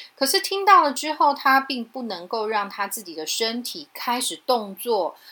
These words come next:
开始做出你指令当中的动作。这个能力，学龄前的孩子还不太有。所以呢，口头指令有的时候不，不太能够有效地驱动孩子的身体开始工作，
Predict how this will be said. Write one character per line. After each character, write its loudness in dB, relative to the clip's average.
开 -4
始 -2
做 0
出 -4
你 -14
指 -8
令 -4
当 2
中 -6
的 -10
动 -4
作。 -4
这 2
个 2
能 -4
力， -8
学 -6
龄 -6
前 -4
的 -10
孩 -8
子 -8
还 -4
不 -10
太 0
有。 -4
所 0
以 0
呢， 0
口 6
头 2
指 -2
令 -4
有 -4
的 -4
时 -4
候 4
不， -6
不 -6
太 0
能 -4
够 0
有 -4
效 2
地 -6
驱 -6
动 4
孩 -2
子 -12
的 -2
身 -6
体 -12
开 -4
始 -8
工 -2
作， -2